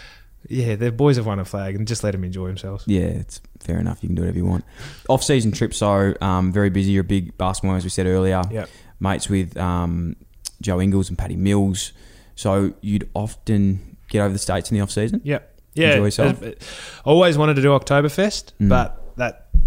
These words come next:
Speaker 2: I think I
Speaker 1: uh,
Speaker 2: told
Speaker 1: was
Speaker 2: you.
Speaker 1: always,
Speaker 2: <laughs>
Speaker 1: that was later.
Speaker 2: A
Speaker 1: So
Speaker 2: lot of
Speaker 1: that's
Speaker 2: players have the other problem.
Speaker 1: Yeah.
Speaker 2: Yeah.
Speaker 1: So we never, I got there eventually when I was thirty,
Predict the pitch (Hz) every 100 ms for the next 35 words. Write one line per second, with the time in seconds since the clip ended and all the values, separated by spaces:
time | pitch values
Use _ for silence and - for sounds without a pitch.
0 | - - - - 117 120 117 117 131 143
1 | - 139 139 202 180 143 139 131 131 147
2 | 185 247 160 - 139 151 147 170 170 165
3 | 147 131 120 120 117 113 113 95 147 151
4 | 120 104 113 139 151 165 160 147 131 156
5 | 170 165 156 131 143 - 135 127 123 -
6 | 123 113 156